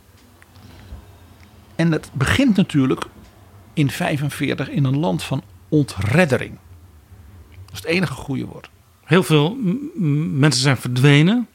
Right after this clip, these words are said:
Speaker 2: zijn
Speaker 1: Ja,
Speaker 2: dood.
Speaker 1: dood. Eh, vergast.
Speaker 2: Ja.
Speaker 1: Eh, gesneuveld. Eh, bij bombardementen, eh, ja, alles kwijt. Eh, hun familie kwijt.
Speaker 2: Dus, eh,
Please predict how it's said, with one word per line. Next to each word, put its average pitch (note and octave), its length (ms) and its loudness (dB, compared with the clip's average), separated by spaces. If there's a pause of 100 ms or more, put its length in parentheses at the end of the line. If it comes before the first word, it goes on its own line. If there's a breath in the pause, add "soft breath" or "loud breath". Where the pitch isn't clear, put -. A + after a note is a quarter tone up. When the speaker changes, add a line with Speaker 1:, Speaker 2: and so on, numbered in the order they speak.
(960)
Speaker 2:
zijn B2+ 220 -2
Speaker 1:
Ja, A2 60 -2
Speaker 2:
dood. B2+ 240 4
Speaker 1:
dood. D3 320 -4 (520)
Eh, B2+ 300 0 (140)
vergast. - 640 -6 (500 loud breath)
Speaker 2:
Ja. D3+ 140 -2
Speaker 1:
Eh, D#3 140 0 (240)
gesneuveld. F3+ 720 0 (500)
Eh, C3+ 100 -2 (300)
bij B2+ 240 0
bombardementen, D#3 1000 2
eh, C#3 400 -4
ja, F#3 280 -4
alles - 380 0
kwijt. - 440 -6 (180)
Eh, D3+ 140 -8
hun D3+ 200 0
familie F3 460 4
kwijt. F#3 440 -6 (1600 soft breath)
Speaker 2:
Dus, C3 200 -6
eh, G3 180 -6